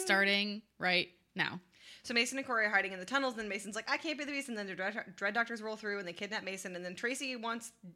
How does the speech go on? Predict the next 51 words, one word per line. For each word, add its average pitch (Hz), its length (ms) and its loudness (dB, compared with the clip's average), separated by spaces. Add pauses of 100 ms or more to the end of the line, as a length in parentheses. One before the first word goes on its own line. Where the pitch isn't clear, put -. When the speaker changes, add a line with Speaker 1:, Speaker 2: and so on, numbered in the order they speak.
(160)
Speaker 2:
uh, 208 60 -4
Th-, 208 180 -2
Tracy 247 240 0
and 247 80 -4
Theo 226 160 0
want 196 100 -2
Josh 196 180 0
to - 60 -12
put 202 80 -4
on 196 140 -6
Valak's 175 280 0
mask, 233 300 0 (340)
and 208 120 -4
Deucalion 226 400 0
is 226 100 -4
there, 208 200 0
and 202 120 -2
then 196 160 -8
Lydia 226 240 -2
calls 233 240 -2
Stilinski 202 320 -4
to 190 120 2
hunt 196 180 -2
down 202 200 2
Parrish, 180 380 0
and 185 120 -10
then 185 100 -8
Parrish, 196 460 -2 (440)
uh, 175 480 4
pops, 190 340 -2
<laughs> 214 300 -6
Par-, 220 420 2
then 208 220 -2
Stilinski 226 360 -4
pops 202 280 0
Parrish's 190 320 -2
tires, 220 460 2
and 180 100 -6
they're 175 140 0
like, 175 180 -4
"You 226 100 -4
need 233 140 -2
to 214 80 -4
stay," 214 340 -2
and 208 100 -4
he's 185 120 -6
like, 190 180 -8
"I 196 140 4
don't 214 100 -2
want 214 160 0
to," 214 140 -2